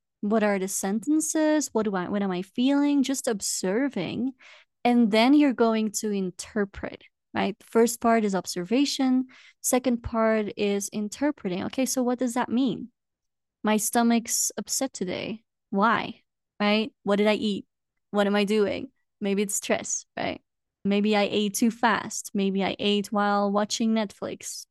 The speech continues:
I'm guilty of that often. <laughs> So maybe I haven't been mindful eating, right? Or more tired than ever. Maybe you did sleep the hours you'd like to sleep,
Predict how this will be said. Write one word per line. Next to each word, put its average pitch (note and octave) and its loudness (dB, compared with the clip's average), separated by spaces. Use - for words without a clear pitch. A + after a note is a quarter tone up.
I'm D#4+ 4
guilty G3+ 0
of F#3 -6
that - -2
often. F#3+ 0
<laughs> B3+ 4
So G3+ 6
maybe G#3+ 2
I G#3+ 4
haven't A3 0
been G#3+ -2
mindful G#3+ 0
eating, G3+ -6
right? G3 0
Or F#3+ 4
more A3 4
tired B3 0
than B3 -2
ever. B3+ -2
Maybe A3 0
you C4 4
did C#4 0
sleep E4+ 0
the G#3 -2
hours G3 0
you'd G3+ 0
like F3+ -2
to F#3+ -8
sleep, F#3+ -6